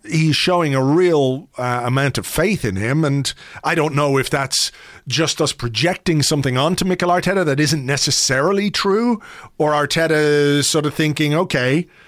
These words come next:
well, you know, maybe if you do have something that exists outside of the rigid structures, outside of the training ground drills, et cetera, et cetera, that can be beneficial to the team as well." He's sort of like a,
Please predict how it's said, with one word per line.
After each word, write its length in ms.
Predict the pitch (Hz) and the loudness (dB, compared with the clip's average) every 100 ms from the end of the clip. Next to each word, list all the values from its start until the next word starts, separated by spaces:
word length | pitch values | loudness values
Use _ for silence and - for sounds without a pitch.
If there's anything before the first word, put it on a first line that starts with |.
| - _ - | -20 _ -12
well, 200 | 143 147 | -8 -8
you 240 | 156 180 | -4 -2
know, 320 | 147 139 151 - | 0 0 -2 -2
maybe 320 | 156 175 165 | -2 0 0
if 140 | 165 170 | 0 -2
you 80 | |
do 360 | 139 160 233 247 | -2 0 2 2
have 580 | 160 131 117 113 107 - _ _ - | 2 0 0 -2 -4 -14 _ _ -12
something 540 | - - 156 143 139 135 | -4 -2 0 0 -2 0
that 140 | 131 | 0
exists 640 | 127 123 127 143 - 131 - - | -2 -2 0 0 -2 -4 -8 -6
outside 800 | 139 170 - - 151 147 147 131 | -4 -2 -2 -2 0 0 0 0
of 380 | 123 117 113 98 - - _ 110 | 0 -2 -4 -8 -18 -20 _ -2
the 120 | 127 | 0
rigid 340 | 139 131 123 | 2 0 -2
structures, 580 | - - 135 - 120 113 - | -2 0 -2 0 0 0 -2
outside 580 | 143 139 - 139 139 131 | -2 -2 0 0 0 0
of 140 | 120 | -2
the 320 | 120 117 113 104 | 0 2 2 0
training 380 | - 139 131 123 | 0 0 0 0
ground 340 | 123 120 117 | -2 -2 -2
drills, 380 | 139 131 127 123 | 0 2 0 -2
et 100 | 120 | 0
cetera, 280 | 139 113 113 | -2 0 -2
et 80 | |
cetera, 380 | - 185 147 120 - - - - | 0 0 0 -2 -4 -16 -20 -14
that 340 | 156 143 165 | -4 -4 -2
can 120 | - 143 | -2 0
be 100 | 123 | 0
beneficial 540 | 127 127 139 131 123 | 0 0 0 0 -2
to 240 | - 135 | 0 0
the 80 | 120 | 0
team 380 | - 139 123 110 | 0 0 0 -2
as 120 | 110 | -2
well." 240 | 147 170 123 | 0 0 0
He's 140 | 117 | 0
sort 180 | - 156 | 0 0
of 120 | 127 | 0
like 220 | 131 127 131 | 0 -2 -2
a, 320 | 117 110 | -2 -2